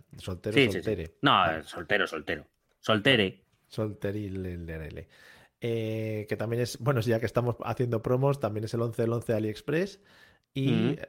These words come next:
Speaker 1: pues, a la gente le habrá tocado también el once de la once, que da, repartía muchos millones. Muchos.
Speaker 2: Sí, sí, sí.
Speaker 1: O sea, una
Speaker 2: Sí, sí.
Speaker 1: millonada.
Speaker 2: Y nada, mañana es el Black Friday, donde todo se queda al mismo precio, pero te van a hacer creer
Speaker 1: Pero
Speaker 2: que era más
Speaker 1: mañana es
Speaker 2: caro.
Speaker 1: el Black Friday, no, es la semana que viene, ¿no?
Speaker 2: ¿Es la semana que viene?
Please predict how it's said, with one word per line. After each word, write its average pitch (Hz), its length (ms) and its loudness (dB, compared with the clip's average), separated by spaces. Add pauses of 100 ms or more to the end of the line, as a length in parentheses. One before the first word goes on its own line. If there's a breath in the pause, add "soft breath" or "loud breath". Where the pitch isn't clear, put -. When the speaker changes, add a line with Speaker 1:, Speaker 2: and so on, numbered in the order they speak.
(160)
Speaker 1:
pues, 107 140 -2
a 104 60 -2
la 98 80 -4
gente 107 240 -4
le 113 60 2
habrá 110 140 0
tocado 117 240 0
también 113 280 0
el 107 120 0
once 113 340 0
de 110 100 0
la 104 120 0
once, 135 580 -2
que 104 100 -4
da, 104 200 0
repartía 101 420 -4
muchos 107 240 -4
millones. 101 480 -4 (200)
Muchos. - 320 -6
Speaker 2:
Sí, 117 100 2
sí, 101 140 -2
sí. 95 180 -6 (160)
Speaker 1:
O - 40 -20
sea, - 100 -8
una 85 140 -10
Speaker 2:
Sí, 90 80 -8
sí. 104 60 -2
Speaker 1:
millonada. 101 300 -2 (540 soft breath)
Speaker 2:
Y 107 60 2
nada, 113 220 6
mañana 101 380 4
es 98 80 0
el 104 100 6
Black 107 240 6
Friday, 147 420 8
donde 104 300 4
todo 110 280 4
se 107 160 0
queda 113 200 6
al 101 60 4
mismo 113 280 6
precio, 127 360 4
pero 92 180 0
te - 80 0
van 98 160 4
a 98 40 4
hacer 101 220 -2
creer 110 220 4
Speaker 1:
Pero 107 100 0
Speaker 2:
que 90 480 -2
era 98 140 2
más 107 160 4
Speaker 1:
mañana 117 60 0 (100)
es - 40 -
Speaker 2:
caro. 147 80 8
Speaker 1:
el 139 40 2
Black 123 180 4
Friday, 180 500 0
no, 113 180 -4
es 127 60 0
la 117 80 0
semana 131 200 -4
que 110 80 -2
viene, 151 260 -2
¿no? 160 200 -4 (140)
Speaker 2:
¿Es 123 80 2
la 139 80 4
semana 208 220 8
que 208 60 6
viene? 220 400 6